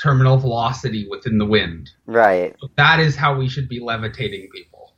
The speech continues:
Speaker 2: That's a good point. I hadn't thought about that.
Speaker 1: Um,
Speaker 2: How, uh, so, so my problem with that, though, is, um, so we've talked, s-, s-, like, that is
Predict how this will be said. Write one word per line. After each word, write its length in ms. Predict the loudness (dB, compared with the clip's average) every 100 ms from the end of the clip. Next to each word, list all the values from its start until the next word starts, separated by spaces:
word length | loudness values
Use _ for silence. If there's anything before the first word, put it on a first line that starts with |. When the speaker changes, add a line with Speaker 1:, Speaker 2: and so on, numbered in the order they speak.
| _
Speaker 2:
That's 180 | -12 -10
a 40 | -4
good 200 | -4 -4
point. 320 | -6 -4 -4
I 60 | -6
hadn't 320 | -6 -6 -2
thought 160 | 0
about 320 | 0 -2 -6 -4
that. 240 | -6 -6 _ _ -20 -20 _
Speaker 1:
Um, 100 | 4
Speaker 2:
How, 680 | 6 8 10 10 6 4 -4 -16 -16 -14 -12
uh, 260 | -14 -14
so, 560 | -12 -6 -2 0 -2 -4
so 240 | -12 -6 -4
my 280 | -2 -2 -2
problem 420 | 0 0 0 -4
with 140 | -2
that, 300 | 2 4 4 -2
though, 340 | -6 -6 -10 _ 0
is, 400 | 2 2 0 -4 -4
um, 380 | -2 -2 -6 -14 _ _ _
so 200 | -6 -4
we've 220 | -2 -4
talked, 400 | 2 4 4 0 _
s-, 180 | -20 -14 -12 -12 -14
s-, 160 | -16 -16 -8
like, 300 | -2 -2 -4 _ _ _ _
that 340 | 4 6 6 2
is 520 | 0 2 0 -2 -8